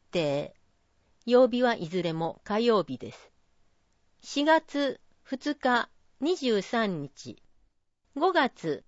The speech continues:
七日、二十一日、六月四日、二十五日。午前十時から十一時三十分。大会議室。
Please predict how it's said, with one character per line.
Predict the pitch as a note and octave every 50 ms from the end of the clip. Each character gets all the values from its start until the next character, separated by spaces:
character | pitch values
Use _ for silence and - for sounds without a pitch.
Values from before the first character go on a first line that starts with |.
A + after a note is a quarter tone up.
| _ _ -
七 | G3 G#3 A3+ A#3+ C4 B3+
日、 | B3+ - A#3+ A3 G#3+ - - _ _ -
二 | A#3 C4+ E4+ D#4+
十 | - - A#3 G#3 F3 D#3
一 | D3 D3 - - - F#3
日、 | F3+ F3 E3 - - - E3+ E3 D#3 - _ _ _ _ _ _ _ _ _ _ _ _ _
六 | - A#3+ C4 C4+ - F4 E4+
月 | D#4+ D#4 D#4+ - - D4+ D4 C#4+ C4 - - - -
四 | G#3+ A3+ G#3+ - - - _
日、 | - G3+ F#3+ F3+ - - _ _ _
二 | - A#3+ D#4 E4
十 | - - A#3+ G3+ F3 E3+
五 | E3 F#3 G#3
日。 | A3 F#3+ E3 - - - - B2 A#2 - _ _ _ _ _ _ _ _ _ _ _ _ _ _ _ _ _ _ -
午 | C#4+ F4+ G4 F#4
前 | - B3+ A3 F3+ D3+ D#3 E3+ -
十 | G3 - E4 F4+ E4 C4
時 | G3 - D3+ C#3+ C#3+ - _ _ _ -
か | - F3 D#3+
ら | E3 D3 D3+ - _ _ _ _ _ _ _ _ -
十 | B3 - D#4+ E4+ E4+ E4+
一 | E4 D#4+ - D#4+ D#4+ C#4
時 | - F3 - -
三 | - - A#3 G#3+ A3 A3 G#3
十 | F#3+ G3+ G#3 G3+ - _ _ -
分。 | D3 B2+ C3+ C#3 C#3 - _ _ _ _ _ _ _ _ _ _ _ _ _ _ _ _ _ _ _ _ _ _ -
大 | A#3+ C#4+ D4 D#4 D#4 D4+
会 | - - C#4 C#4 C#4 C4+
議 | C4 C4+
室。 | C4 - - - _ - C#3+ B2 -